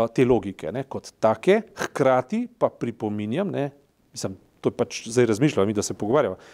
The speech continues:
pač razmišljam o tem, da je neskončno boljše, da če že tako je, da to dobijo pač naši ljudje,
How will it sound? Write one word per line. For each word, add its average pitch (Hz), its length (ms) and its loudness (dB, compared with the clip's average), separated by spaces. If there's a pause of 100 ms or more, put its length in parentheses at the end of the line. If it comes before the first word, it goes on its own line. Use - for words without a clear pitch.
(160)
pač 147 220 0
razmišljam 156 460 2
o 139 60 2
tem, 170 180 -2
da 156 80 2
je 147 40 0
neskončno 156 460 0
boljše, 156 380 2
da 139 100 0
če - 200 -2
že 104 140 -2
tako - 360 0
je, 107 240 4
da - 100 -2
to 131 160 -2
dobijo 107 400 0
pač - 280 -4
naši 101 280 -2
ljudje, 196 300 4